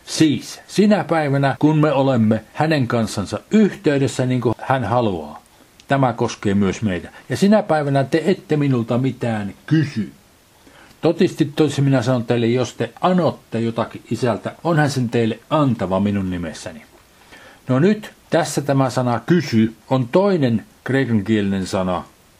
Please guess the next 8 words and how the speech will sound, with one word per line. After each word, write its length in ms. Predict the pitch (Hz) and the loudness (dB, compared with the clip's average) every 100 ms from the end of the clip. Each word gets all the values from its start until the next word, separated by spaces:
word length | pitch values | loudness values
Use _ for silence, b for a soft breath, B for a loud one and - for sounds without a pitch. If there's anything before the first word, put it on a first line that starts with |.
| B B - | B B -2
joka 280 | 123 135 135 | 0 2 2
myös 400 | 185 180 143 139 | 4 4 2 0
voidaan 380 | 123 110 107 | 2 2 0
kääntää 420 | - 104 95 107 98 | -2 -2 -2 -4 -2
sanalla 340 | 110 101 98 | -4 -2 -2
pyytää 500 | 131 139 120 - 101 - | 2 2 2 -2 -4 -2
tai 140 | 104 | -4
rukoilla, 580 | 98 101 - 90 85 87 | 0 -2 -2 -4 -4 -10